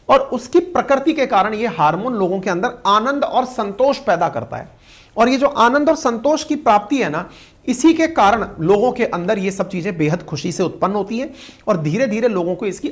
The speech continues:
आदत पड़ जाती है। लोग अत्यधिक हाई रहने लगते हैं, खुश रहने लगते हैं, कम खा के भी अधिक ऊर्जावान रहने लगते हैं और इसी वजह से लोग इसकी आदत के शिकार हो जाते हैं। लोगों की भूख कम हो जाती है, सांसें तेज हो जाती हैं, blood pressure बढ़ जाता है, दिल की धड़कनें तेज हो जाती हैं,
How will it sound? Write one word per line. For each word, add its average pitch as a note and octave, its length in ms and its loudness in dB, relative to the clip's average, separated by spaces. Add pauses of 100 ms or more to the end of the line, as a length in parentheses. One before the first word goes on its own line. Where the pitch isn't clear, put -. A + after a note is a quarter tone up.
आदत F3 300 2
पड़ C3 80 -2
जाती A#2 300 -4
है। A#2+ 100 -12 (400)
लोग C4 160 2
अत्यधिक A3 480 -2
हाई D3+ 280 0
रहने E3+ 220 0
लगते D#3+ 280 -6
हैं, F#3+ 120 -12
खुश - 240 -4
रहने F#3+ 220 -2
लगते D#3+ 280 -8
हैं, F3+ 160 -12
कम C#4 180 0
खा A3 200 0
के G#3+ 160 0
भी A#3+ 100 -4
अधिक G3+ 320 -4
ऊर्जावान E3+ 460 0
रहने C3+ 220 -4
लगते B2+ 260 -10
हैं - 140 -12 (360)
और A#3 120 2
इसी B3 300 0
वजह F#3+ 240 2
से G#3+ 140 -2
लोग F#3 260 0
इसकी - 240 -6 (120)
आदत D#3+ 300 2
के A3+ 60 -4
शिकार D3 380 0
हो A2+ 60 -6
जाते G#2 240 -10
हैं। A2+ 100 -18 (420)
लोगों F3+ 200 4
की E3+ 80 0
भूख D#3 300 -2
कम G#3+ 120 2
हो G#3+ 80 -2
जाती G3+ 240 0
है, A3 60 -4
सांसें F3+ 320 -4
तेज G3 200 -2
हो F#3+ 60 -2
जाती F#3+ 200 -4
हैं, F#3 140 -6
blood E3 160 0
pressure F3+ 300 -2
बढ़ F#3+ 140 2
जाता F#3 240 0
है, A3+ 140 -6 (300)
दिल A3+ 200 4
की A#3+ 80 0
धड़कनें F3+ 420 0
तेज A3 180 -4
हो G#3 60 -4
जाती G3+ 240 -4
हैं, C#4 120 -12